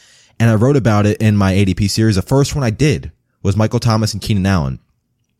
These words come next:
Taysom Hill was top ten according to our premium stats, our advanced passing stats,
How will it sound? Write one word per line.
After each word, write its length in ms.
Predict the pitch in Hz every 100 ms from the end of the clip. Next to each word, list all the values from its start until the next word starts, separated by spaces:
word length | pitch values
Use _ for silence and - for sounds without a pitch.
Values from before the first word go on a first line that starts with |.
| - - _ _ _ _ _ _ _
Taysom 340 | - 151 370 311
Hill 160 | 175
was 140 | 123 101
top 260 | 123 117
ten 380 | - 113 113 139
according 440 | 85 - 113 110 107
to 180 | 120 101
our 320 | 95 90 78
premium 360 | - 104 110
stats, 380 | 98 - 107 113
our 80 | 95
advanced 300 | 85 92 85
passing 280 | 92 90 107
stats, 400 | 113 117 135